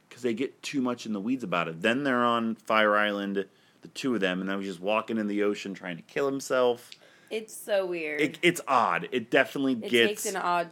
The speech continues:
Speaker 1: odd.
Speaker 2: turn.
Speaker 1: It really loses way. It gets too long. And then it,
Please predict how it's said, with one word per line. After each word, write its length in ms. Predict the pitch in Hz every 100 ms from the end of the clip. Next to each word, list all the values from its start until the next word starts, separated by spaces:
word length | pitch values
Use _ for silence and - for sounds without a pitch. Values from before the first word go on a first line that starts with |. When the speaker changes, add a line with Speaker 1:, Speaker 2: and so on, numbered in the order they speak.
| -
Speaker 1:
odd. 300 | 120 104 101
Speaker 2:
turn. 100 | -
Speaker 1:
It 120 | 123
really 440 | 110 117 135 139
loses 540 | 135 120 127 117 120 104
way. 320 | 107 104 104
It 240 | - 87
gets 300 | 104 120 - -
too 260 | - 120
long. 540 | 101 95 95 95 92 92 _ _ _ _ 117
And 140 | 120
then 100 | 135
it, 160 | 143